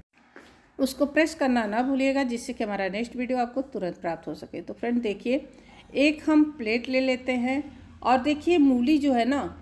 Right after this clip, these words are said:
इसको आप धो करके ऐसे छील लीजिएगा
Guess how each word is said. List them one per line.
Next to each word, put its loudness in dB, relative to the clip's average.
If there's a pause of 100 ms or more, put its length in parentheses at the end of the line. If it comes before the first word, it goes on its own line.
(420)
इसको -2
आप -2 (760)
धो 0
करके 0 (440)
ऐसे 2 (440)
छील 4
लीजिएगा -6